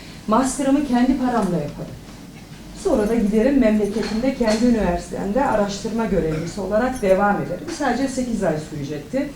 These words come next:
Yıl iki bin yirmi beş ve ben hala buradayım. Otuz yılda o kadar çocuk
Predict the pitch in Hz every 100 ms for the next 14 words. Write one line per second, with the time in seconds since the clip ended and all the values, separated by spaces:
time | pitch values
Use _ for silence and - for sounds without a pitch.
0 | - - - 247 277 254 254 247 233 226
1 | 214 214 269 330 - - - - - -
2 | - - - 202 233 254 240 247 269 254
3 | 214 170 170 170 175 233 - - 240 311
4 | 320 240 262 220 190 - 302 320 311 262
5 | 247 233